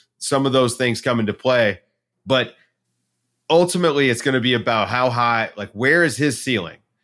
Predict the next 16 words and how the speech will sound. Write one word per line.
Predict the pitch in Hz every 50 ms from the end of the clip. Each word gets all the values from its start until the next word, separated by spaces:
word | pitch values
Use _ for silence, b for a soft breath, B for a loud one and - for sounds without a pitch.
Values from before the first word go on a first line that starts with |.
| _ _ _ _ _ _ _ -
That | 98 123 135 151 131 110
will, | 135 131 131 127 123 117 113 110 107 104 - _
that | 107 123 120 123 104 -
will | 135 123 120
determine | 110 107 - - 117 113 110 107 101 92
how | - 107 101
fast | 98 - - 107 101 98 95 95 - - - - _
they | 104 104 101
can | 95 - 104 92
be | 85 101 98 95
in, | 92 92 92 90 92 - -
in | 92 92 90
some | - - 101 90
sort | - - 104 90
of | 85 _
contention. | - 87 82 - 90 85 85 - -